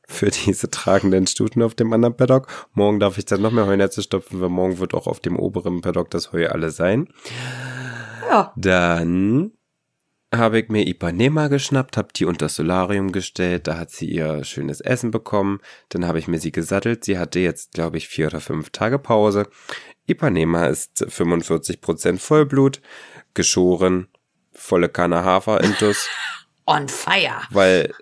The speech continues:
Speaker 1: damit sie richtig schön rund aussieht, weil am Mittwoch kommt meine Trainerin für einen Lehrgang vorbei. Und, äh, ja, so lief das Training. Also es war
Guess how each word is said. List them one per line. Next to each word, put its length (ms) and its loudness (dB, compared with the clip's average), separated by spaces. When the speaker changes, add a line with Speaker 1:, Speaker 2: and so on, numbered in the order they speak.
Speaker 1:
damit 360 2
sie 100 2
richtig 380 -2
schön 180 0
rund 400 2
aussieht, 480 0
weil 440 4
am 180 0
Mittwoch 340 -2
kommt 220 -6
meine 260 -2
Trainerin 460 -2
für 140 -4
einen 100 -2
Lehrgang 320 0
vorbei. 420 0
Und, 580 -2
äh, 420 0
ja, 280 -6
so 220 0
lief 340 0
das 220 0
Training. 480 2
Also 220 2
es 200 -2
war 340 2